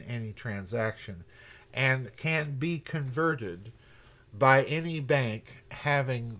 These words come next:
the specie on hand to do so. In other words, I can take my silver certificate dollar bill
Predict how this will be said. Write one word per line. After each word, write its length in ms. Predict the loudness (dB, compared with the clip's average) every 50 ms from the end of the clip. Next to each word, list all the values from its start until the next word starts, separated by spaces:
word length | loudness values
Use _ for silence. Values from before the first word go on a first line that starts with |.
| -12
the 140 | -8 -6 -6
specie 800 | -6 -6 -4 -2 -2 0 0 -2 -4 -4 -4 -2 -2 -4 -6 -10 -16 -20 -20 -20 -20 -20 -20 -20 -20 -20 -20 -20 -10 -4
on 220 | 0 0 0 0 0
hand 380 | 0 0 0 0 -2 -4 -6
to 120 | -8 -10 -6
do 260 | -4 -4 -4 -4 -4
so. 400 | -6 -8 -8 -8 -10 -12 -16 -20 -20 -20 -20 -20 -20 -20 -20 -10 -4
In 80 | 0 2
other 100 | 4 4
words, 160 | 4 4 4
I 140 | 2 2 2
can 160 | 0 -4 -4
take 280 | -2 0 0 -2 -2
my 200 | -2 -2 0 0
silver 400 | -2 0 2 2 2 2 2 -2
certificate 720 | -2 -2 -4 -4 -2 -2 -2 0 -2 -2 -2 -4 -6 -4 -2
dollar 360 | 0 2 4 4 4 2 0
bill 460 | 2 4 6 8 8 8 6 4 2